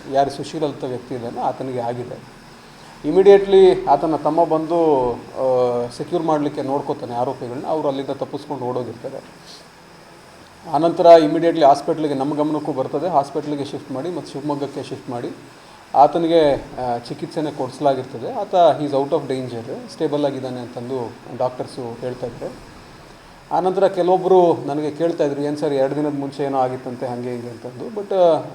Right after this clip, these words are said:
ನಾವು ಈ ವಿಚಾರನ ಯಾರು ವಿಕ್ಟಿಮ್ ಇದ್ದಾರೆ ಆತನಿಗೆ ಕೇಳಿದ್ವಿ. ಆತ ಹೇ-, ಹೇಳೋದು ಏನಂತಂದರೆ,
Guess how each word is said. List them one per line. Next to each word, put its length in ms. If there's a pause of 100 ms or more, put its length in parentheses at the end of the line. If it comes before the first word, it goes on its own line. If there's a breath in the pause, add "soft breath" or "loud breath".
(100)
ನಾವು 560 (400 loud breath)
ಈ 80
ವಿಚಾರನ 460 (360)
ಯಾರು 220
ವಿಕ್ಟಿಮ್ 320
ಇದ್ದಾರೆ 220
ಆತನಿಗೆ 440
ಕೇಳಿದ್ವಿ. 400
ಆತ 240
ಹೇ-, 200
ಹೇಳೋದು 340
ಏನಂತಂದರೆ, 600